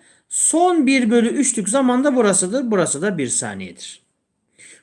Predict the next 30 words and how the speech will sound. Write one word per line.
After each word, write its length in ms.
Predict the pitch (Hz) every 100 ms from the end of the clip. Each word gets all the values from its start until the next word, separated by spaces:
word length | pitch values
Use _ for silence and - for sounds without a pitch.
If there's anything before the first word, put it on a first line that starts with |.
| -
Burada 440 | 320 330 220 -
aldığı 380 | 226 233 185 147
yol 240 | 120 107
H 360 | 127 247 240 -
bir, 280 | 247 226 202
burada 400 | 208 131 - -
aldığı 400 | 190 180 127 107
yol 240 | 113 180 131
da 140 | 220
H 240 | 196 165 127
ikiymiş. 440 | - 95 - -
H 260 | 233 214 185
bir 140 | 147
bölü 120 | 143
H 180 | 135 123
iki 140 | -
nedir 320 | 131 98 101 -
diyor. 180 | - 190 _ _ - - _
Şimdi 360 | - 320 311
bakıyorsun 520 | 294 285 302 262 240 262
kardeşim 560 | 247 208 170 240 262
yani 460 | 254 247 220 220 220 - - -
bu 140 | 220 294
amcanın 640 | 269 240 220 233 247 240
şimdi 260 | 190 226 220
hareketini 580 | 214 220 220 226 226 214
böyle 200 | 214 220
görselleştirelim 840 | 220 208 220 208 208 208 208 208
dedik 260 | 233 - -
ya. 260 | 117 85